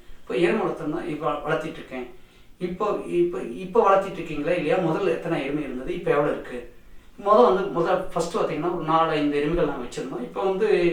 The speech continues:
என்னிடம் வந்து எருமைகள் கிடையாது, இப்போ குறைவா இருக்கு அப்படின்னு சொல்லுவாங்க. அந்த இடத்துல நான் சொல்லுவேன், "அந்த முதல்ல எருமை இருந்த போது எப்படி நீங்க ஒரு வாழ்க்கை வாழ்றீங்க,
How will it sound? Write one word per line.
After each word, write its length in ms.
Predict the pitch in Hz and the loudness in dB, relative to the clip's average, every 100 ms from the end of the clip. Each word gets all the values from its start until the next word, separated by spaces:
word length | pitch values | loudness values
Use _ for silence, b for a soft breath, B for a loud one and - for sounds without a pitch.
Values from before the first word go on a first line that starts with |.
| - | 0
என்னிடம் 260 | 170 170 165 | 0 2 2
வந்து 220 | 156 147 | 0 -2
எருமைகள் 360 | 151 160 147 | -2 -2 -4
கிடையாது, 500 | 131 123 123 135 135 B B | -8 -8 -8 -10 -14 B B
இப்போ 140 | - 185 | -8 -2
குறைவா 320 | 180 185 185 | 4 6 6
இருக்கு 220 | - 156 | 4 -2
அப்படின்னு 160 | 143 143 | -6 -10
சொல்லுவாங்க. 460 | 135 127 123 131 - B B | -8 -6 -6 -8 -14 B B
அந்த 200 | 156 160 | 0 2
இடத்துல 180 | 165 170 | 2 0
நான் 180 | 170 - | -2 -2
சொல்லுவேன், 160 | 147 | -6
"அந்த 300 | 151 165 156 - 165 | 0 0 0 -4 2
முதல்ல 340 | 170 165 185 | 6 6 6
எருமை 400 | 175 180 180 151 | 4 6 4 4
இருந்த 240 | 156 160 | 2 0
போது 260 | 156 156 147 | 0 -2 -4
எப்படி 400 | - 160 151 - | -4 -6 -8 -10
நீங்க 180 | 139 131 | -14 -12
ஒரு 80 | 123 | -6
வாழ்க்கை 360 | 131 131 123 | -6 -6 -6
வாழ்றீங்க, 400 | 120 123 175 175 | -6 -6 -8 -10